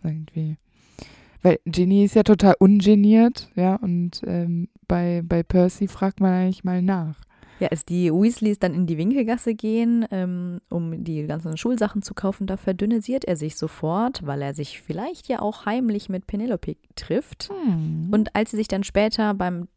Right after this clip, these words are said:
Speaker 2: vereinbarten Treffpunkt Forest and Blotts wiedersehen,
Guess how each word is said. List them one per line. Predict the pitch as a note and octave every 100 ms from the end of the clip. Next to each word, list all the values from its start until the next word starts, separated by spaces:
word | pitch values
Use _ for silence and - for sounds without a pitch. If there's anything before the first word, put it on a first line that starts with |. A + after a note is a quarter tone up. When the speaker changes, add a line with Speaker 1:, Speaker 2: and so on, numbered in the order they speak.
| _ -
Speaker 2:
vereinbarten | - F#3+ G3+ F3+ - F3
Treffpunkt | - G3+ - - E3+
Forest | - F3 F3+ -
and | D#3
Blotts | E3 G3+ -
wiedersehen, | F3 G#3+ D#3+ D3+ D3+ G3+